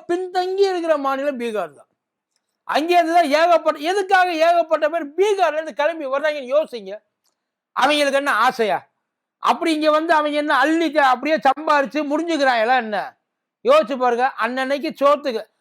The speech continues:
அவங்களுக்கு திங்கிற காசு மிச்சம், அந்த வாங்குற சம்பளத்தை அப்படியே தூக்கி அமுச்சு வச்சிருது. அவ்வளவுதான் இங்க வேலை பாக்குறவங்க. அப்படி ஒரு நிலைமை. ஊரை விட்டு, சொந்தத்தை விட்டு, இருக்கிற இடத்த விட்டு, சொந்த வீட்டை விட்டு எதுக்கு இங்க ஓடி வர்றாங்க? வேலை வாய்ப்பு இல்ல.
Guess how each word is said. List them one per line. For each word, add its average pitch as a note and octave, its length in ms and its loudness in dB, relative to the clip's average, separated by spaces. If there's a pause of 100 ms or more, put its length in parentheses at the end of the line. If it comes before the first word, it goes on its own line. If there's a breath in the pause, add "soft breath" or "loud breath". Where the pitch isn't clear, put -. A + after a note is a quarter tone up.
(260)
அவங்களுக்கு G#3+ 460 0
திங்கிற D#4 340 -2
காசு C4 300 2
மிச்சம், G3+ 380 -6 (720)
அந்த F#3 240 -2
வாங்குற C#4+ 360 2
சம்பளத்தை C4+ 440 0
அப்படியே C#4+ 240 -2
தூக்கி C4+ 220 -4
அமுச்சு A#3+ 300 -2
வச்சிருது. F#3+ 340 -2
அவ்வளவுதான் B3+ 520 2
இங்க A3 140 -4
வேலை A#3 220 0
பாக்குறவங்க. F#3 500 -8 (320)
அப்படி A#3+ 420 -2
ஒரு C#4+ 200 2
நிலைமை. C#4 260 2 (340)
ஊரை C4 300 4
விட்டு, A#3 520 2
சொந்தத்தை B3 420 0
விட்டு, A3+ 260 -2 (100)
இருக்கிற B3 320 0
இடத்த A#3+ 260 -2
விட்டு, A3 280 -4
சொந்த C4 300 0
வீட்டை B3 320 -4
விட்டு G#3+ 480 -4 (160)
எதுக்கு E4 300 0
இங்க C#4 200 0
ஓடி B3 200 0
வர்றாங்க? G3+ 560 -4
வேலை C4 400 -4
வாய்ப்பு F3+ 420 -8
இல்ல. D3+ 320 -14